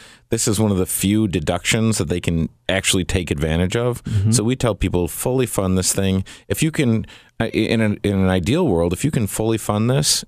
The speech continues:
Speaker 1: and then pay for your expenses out of cash, you're in a great position. Uh, you're setting the table for something positive down the road.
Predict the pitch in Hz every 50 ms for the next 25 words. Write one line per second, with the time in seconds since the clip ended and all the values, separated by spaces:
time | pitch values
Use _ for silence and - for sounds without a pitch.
0 | - - 98 95 92 95 95 98 101 98 101 110 107 - - 104 98 101 - -
1 | 104 101 98 98 95 - - - 95 92 90 - 107 95 104 92 87 85 - -
2 | 92 92 98 110 120 - - - - - - - - _ - - 101 98 95 92
3 | 90 80 76 73 85 85 82 85 85 87 87 92 90 - _ _ - - 92 82
4 | 85 80 - - 80 78 78 73 73 - - - _ _ _ - 80 78 80 80
5 | 78 78 78 - - 92 82 85 85 80 76 - 87 80 80 78 78 76 - 73
6 | 71 - 73 73 71 - 76 76 71 - _ - 73 73 73 73 73 69 65 71
7 | 69 71 69 65 67 - - -